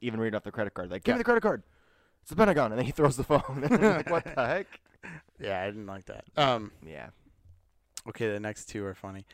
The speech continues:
Speaker 1: I didn't like that either.
Speaker 2: What part?
Speaker 1: What you just said.
Speaker 2: What?
Speaker 1: No, you said you didn't like it, so I said I didn't like that
Speaker 2: Oh,
Speaker 1: either.
Speaker 2: whatever.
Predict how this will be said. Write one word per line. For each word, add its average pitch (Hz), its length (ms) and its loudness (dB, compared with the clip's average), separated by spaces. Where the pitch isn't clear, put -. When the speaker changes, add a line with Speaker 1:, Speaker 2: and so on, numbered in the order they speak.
Speaker 1:
I 139 100 4
didn't 175 200 0
like 135 220 0
that 143 200 -2
either. 92 380 -6
Speaker 2:
What 135 160 -6
part? 92 220 -12
Speaker 1:
What 120 160 -8
you 123 80 -6
just 107 240 -14
said. 87 240 -14
Speaker 2:
What? 131 360 -14
Speaker 1:
No, 220 80 -12
you 131 120 -8
said 151 160 -10
you 151 80 -4
didn't 151 140 -10
like 180 180 -12
it, 92 80 -12
so - 80 -14
I - 20 -12
said 107 140 -8
I 117 80 -6
didn't 131 140 -14
like 131 120 -14
that - 100 0
Speaker 2:
Oh, 131 180 8
Speaker 1:
either. 110 80 4
Speaker 2:
whatever. 123 440 2